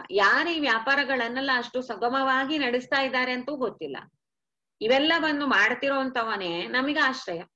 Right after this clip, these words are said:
ನಾರಾಯಣ. ನಾವು ನಿದ್ರೆ ಮಾಡುವಾಗ ಕೂಡ ನಮ್ಗೆ ಶ್ವಾಸ ಉಚ್ಛ್ವಾಸ ಆಗ್ತಾ ಇದೆ, ಜೀರ್ಣ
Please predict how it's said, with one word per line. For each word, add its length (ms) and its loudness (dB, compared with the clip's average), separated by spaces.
ನಾರಾಯಣ. 520 0
ನಾವು 240 2
ನಿದ್ರೆ 320 0
ಮಾಡುವಾಗ 480 2
ಕೂಡ 200 2
ನಮ್ಗೆ 280 -2
ಶ್ವಾಸ 420 0
ಉಚ್ಛ್ವಾಸ 500 -2
ಆಗ್ತಾ 320 0
ಇದೆ, 200 -4
ಜೀರ್ಣ 320 -2